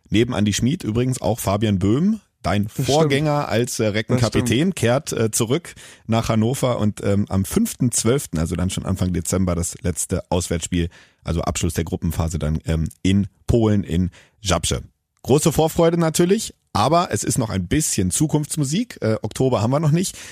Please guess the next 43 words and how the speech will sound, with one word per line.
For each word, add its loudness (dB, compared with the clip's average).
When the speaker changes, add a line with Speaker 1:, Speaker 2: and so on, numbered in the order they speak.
Speaker 1:
Deswegen 4
schauen 2
wir 4
jetzt 0
mal 4
auf 2
das, 0
was 0
als -2
nächstes 0
auf -6
euch -4
zukommt. -6
Hast 0
du 0
gerade 0
eben 4
angesprochen. 0
Sonntag 2
auswärts 2
bei 2
den 0
Füchsen -2
Berlin. 0
Die 4
sind 0
noch -2
verlustpunktfrei. -2
Dann 2
geht 2
es 0
zu 0
Hause 2
gegen 2
Flensburg. 0
Die 0
haben 2
gerade 0
erst 0
das 0
Derby 2
gegen 2
Kiel 2